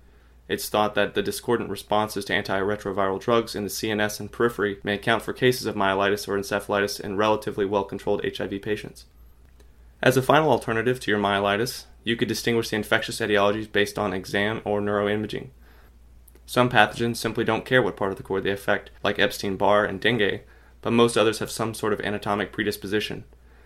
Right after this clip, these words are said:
For instance, pure anterior horn cell involvement is characteristic of polio, enterovirus,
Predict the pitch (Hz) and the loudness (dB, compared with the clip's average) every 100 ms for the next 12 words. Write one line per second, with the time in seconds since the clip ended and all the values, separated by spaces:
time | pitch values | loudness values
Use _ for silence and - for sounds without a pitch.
0 | - - 120 120 - 107 107 - - 123 | -20 -4 2 2 2 -2 -4 -10 0 4
1 | 113 110 107 131 127 107 117 113 117 101 | 6 4 4 4 6 4 0 -2 0 0
2 | 98 95 98 98 98 - 98 95 104 - | 0 0 0 -2 -4 0 0 0 -6 -4
3 | 131 - - 104 120 127 139 - - 104 | -6 -6 0 2 2 2 0 -6 -10 -6
4 | 104 98 110 120 127 - | -2 2 4 4 0 -6